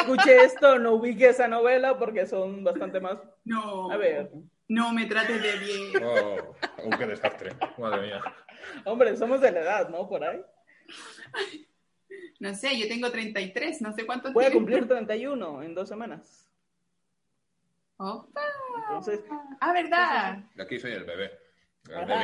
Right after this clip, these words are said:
Speaker 3: el bebé de veintiocho añitos.
Speaker 1: <laughs>
Speaker 3: Los estudiantes no lo piensan igual, pero
Speaker 1: Ya.
Speaker 3: yo me siento un bebé.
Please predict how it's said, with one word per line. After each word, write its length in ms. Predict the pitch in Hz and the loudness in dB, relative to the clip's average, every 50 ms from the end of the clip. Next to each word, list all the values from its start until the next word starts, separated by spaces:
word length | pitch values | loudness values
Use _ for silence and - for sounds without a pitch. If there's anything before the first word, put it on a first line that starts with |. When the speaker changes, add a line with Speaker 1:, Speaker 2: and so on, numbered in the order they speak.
| 226 226 | -2 -6
Speaker 3:
el 60 | 226 | -6
bebé 260 | 101 101 101 107 117 117 | -8 -6 -4 -2 -2 -2
de 80 | 123 | -2
veintiocho 380 | 117 117 110 - 110 104 - 95 | -2 -4 -4 -6 -6 -8 -6 -8
añitos. 300 | 92 90 95 95 - - | -10 -10 -12 -10 -6 -6
Speaker 1:
<laughs> 800 | 214 - - 269 - - 220 - - - 240 - - - - - | -6 -2 0 -2 -2 -2 -6 -8 -8 -8 -10 -10 -10 -16 -10 -8
Speaker 3:
Los 160 | 101 95 98 | -8 -6 -6
estudiantes 520 | 117 110 - 110 107 113 117 113 131 120 117 | -8 -6 -2 0 0 0 0 0 0 -2 0
no 100 | 123 120 | 0 -2
lo 120 | 117 113 | -2 0
piensan 280 | 120 117 113 127 120 120 | -2 -4 -4 -4 -4 -4
igual, 320 | 117 113 117 139 143 147 - | -4 -2 0 0 0 -2 -4
pero 340 | - 113 101 90 95 - - 165 | -8 -8 -6 -6 -6 -8 -6 -2
Speaker 1:
Ya. 340 | 240 190 175 175 - - - | 0 2 2 2 -2 -6 -8
Speaker 3:
yo 100 | 143 147 | -6 -4
me 120 | 120 104 | -4 -6
siento 260 | - - 98 95 95 | -6 -8 -10 -10 -10
un 120 | 90 87 87 | -12 -10 -10
bebé. 260 | 85 90 95 101 - | -8 -8 -8 -8 -8